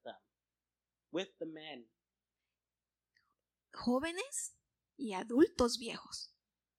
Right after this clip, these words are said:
Speaker 1: Men that were young and old.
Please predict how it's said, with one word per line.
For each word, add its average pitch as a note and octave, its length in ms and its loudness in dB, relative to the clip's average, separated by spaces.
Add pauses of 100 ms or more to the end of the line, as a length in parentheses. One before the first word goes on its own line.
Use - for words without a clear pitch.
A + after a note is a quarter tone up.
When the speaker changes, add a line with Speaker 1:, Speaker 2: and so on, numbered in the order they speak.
(200)
Speaker 1:
Men F#3+ 400 -6
that A3 220 0
were E3 200 -6
young F#3+ 440 -6
and F#3 240 -6 (100)
old. D#3+ 400 -4